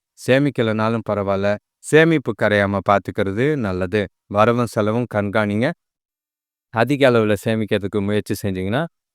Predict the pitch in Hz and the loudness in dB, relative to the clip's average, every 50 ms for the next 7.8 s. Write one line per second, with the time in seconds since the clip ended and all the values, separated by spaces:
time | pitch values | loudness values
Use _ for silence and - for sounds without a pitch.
0 | _ - - 120 110 113 127 131 147 131 127 117 110 101 101 101 104 117 131 123 | _ -10 -2 2 6 6 6 6 6 4 2 0 0 2 2 2 2 2 0 0
1 | 98 92 92 98 104 101 - 104 98 95 98 123 151 147 - 110 101 120 143 151 | 0 0 2 2 0 0 0 -2 -2 -2 -2 -4 -6 -4 -4 -2 0 2 2 2
2 | 143 127 107 104 104 110 110 110 113 107 101 98 92 - - 95 90 90 92 107 | 2 2 0 0 2 2 0 0 0 -2 0 -2 -2 -2 -4 -6 -4 -4 -4 -4
3 | 131 135 - - 123 - - - - - 82 87 92 98 104 98 _ _ _ _ | -6 -6 -8 -12 -14 -12 -14 -14 -12 -12 -10 -8 -6 -6 -6 -8 _ _ _ _
4 | _ _ _ _ _ - 120 117 120 123 120 117 113 107 104 101 95 - 123 117 | _ _ _ _ _ 0 2 2 4 4 2 2 2 0 0 -2 -4 -2 0 0
5 | 113 104 - 101 101 95 101 101 104 117 143 147 - _ _ _ _ - 113 117 | 0 2 2 2 0 2 0 -2 -4 -2 -4 -4 -6 _ _ _ _ -2 0 0
6 | 123 131 123 127 117 104 101 101 92 - 131 127 110 - _ _ - 123 110 107 | 2 2 2 2 2 2 2 0 -2 -2 -2 -2 -2 -4 _ _ -8 -6 -2 -2
7 | 113 120 123 131 - 123 113 101 - - 104 104 110 120 127 131 | 0 0 0 -2 0 0 0 0 -2 -4 -4 -2 0 0 -2 -2